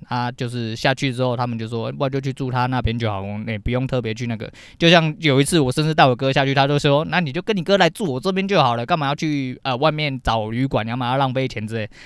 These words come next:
然后不好意思打扰别人嘛，然后而且我又带一个拖油瓶，对，我哥是拖油瓶，对，没有错。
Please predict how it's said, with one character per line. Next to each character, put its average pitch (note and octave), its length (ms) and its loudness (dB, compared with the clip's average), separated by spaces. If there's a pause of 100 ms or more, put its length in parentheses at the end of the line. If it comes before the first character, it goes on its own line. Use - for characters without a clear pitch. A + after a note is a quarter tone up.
(160)
然 D3 80 0
后 D3+ 60 4
不 E3+ 140 2
好 D3 100 6
意 D#3 80 0
思 D3+ 100 -10
打 A#2 180 0
扰 A2+ 120 4
别 G#2+ 180 2
人 G2+ 140 -4
嘛， F#2 120 -10
然 F#2+ 100 -10
后 A#2+ 180 0
而 C#3 40 2
且 C3+ 120 2
我 A2+ 160 -2
又 B2+ 60 -2
带 B2 160 0
一 - 20 -2
个 B2 80 -2
拖 A#2 220 -4
油 G#2+ 120 -6
瓶， G#2+ 300 -12
对， - 140 -10
我 G#2+ 120 -2
哥 A#2 140 -2
是 A#2 100 0
拖 A2 160 2
油 G#2+ 80 -2
瓶， F#2+ 220 -8
对， A2 100 -2
没 G2 120 -4
有 G2 80 -4
错。 F#2+ 160 -4